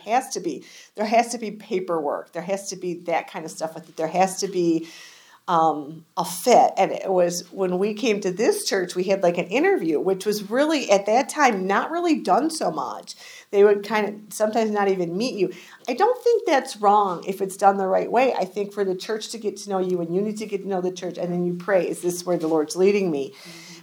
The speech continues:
Speaker 1: Because, um, you know, there, there's so many different factors, but the Lord's definitely leading Paul here. And then he goes on, um, to, um, his first missionary journey. And now this is the part where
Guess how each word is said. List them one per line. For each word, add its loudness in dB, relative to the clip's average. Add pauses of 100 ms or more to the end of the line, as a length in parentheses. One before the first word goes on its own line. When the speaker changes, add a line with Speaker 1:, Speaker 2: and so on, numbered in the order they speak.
Speaker 1:
Because, 2
um, 0 (580)
you -4
know, -2
there, -4
there's -10
so 0
many 0
different -4
factors, 2
but -6
the 2
Lord's 4
definitely 4
leading -4
Paul 4
here. -6 (920)
And 8
then 8
he 0
goes 4
on, -2
um, 2 (1120)
to, 6
um, 2 (340)
his -4
first -6
missionary -2
journey. -8 (340)
And -2
now 8
this -2
is -6
the -2
part 6
where 2